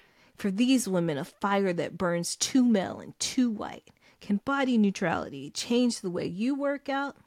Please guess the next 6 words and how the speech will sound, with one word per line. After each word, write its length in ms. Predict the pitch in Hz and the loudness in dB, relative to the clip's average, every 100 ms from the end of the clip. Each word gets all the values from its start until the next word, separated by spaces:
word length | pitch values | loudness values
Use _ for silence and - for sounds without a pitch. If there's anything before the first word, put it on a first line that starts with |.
| _ _ _ _ | _ _ _ _
My 260 | 175 196 208 | 2 6 6
retirement 640 | 196 170 214 185 175 165 - | 2 2 4 4 2 -2 -2
plan 260 | 202 - | -4 -2
is 160 | 185 - | -6 -4
you." 500 | 175 190 185 - 220 - - _ _ | -2 0 0 -2 -4 -8 -20 _ _
Like, 320 | 247 214 - | 2 2 -2